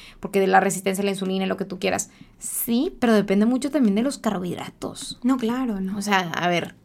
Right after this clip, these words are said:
Speaker 1: ¿qué tipo de carbohidratos estás comiendo? Si estás comiendo puro carbohidrato refinado, pues obviamente no me va a ayudar nada. Pero si yo estoy comiendo avena, estoy comiendo fruta, estoy comiendo
Speaker 2: Sí.
Speaker 1: verdura, pues eso es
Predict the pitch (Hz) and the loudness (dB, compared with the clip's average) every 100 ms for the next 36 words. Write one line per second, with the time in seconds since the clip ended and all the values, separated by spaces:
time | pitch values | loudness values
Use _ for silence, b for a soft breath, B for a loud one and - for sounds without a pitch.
0 | _ - 202 208 311 254 190 190 190 202 | _ -2 0 2 4 4 4 2 0 -4
1 | 226 - 180 202 190 196 190 190 208 226 | -2 -2 2 4 4 2 2 2 4 4
2 | 233 220 220 220 233 214 196 196 220 220 | 4 4 4 6 6 8 8 8 6 6
3 | 214 220 208 185 202 190 180 190 190 196 | 8 8 8 6 0 -2 0 2 2 4
4 | 196 185 185 185 185 185 180 247 220 160 | 4 2 4 6 6 4 4 4 4 2
5 | 180 196 185 190 202 220 202 202 214 262 | -2 0 2 2 2 4 6 8 8 8
6 | 233 220 196 202 202 202 185 180 180 254 | 6 6 4 2 0 0 0 -2 0 2
7 | 254 220 208 185 185 196 190 185 185 190 | 4 4 4 4 2 0 -2 0 2 6
8 | 247 247 220 202 B B - 220 190 180 | 6 8 6 4 B B 0 2 2 2
9 | 381 | 2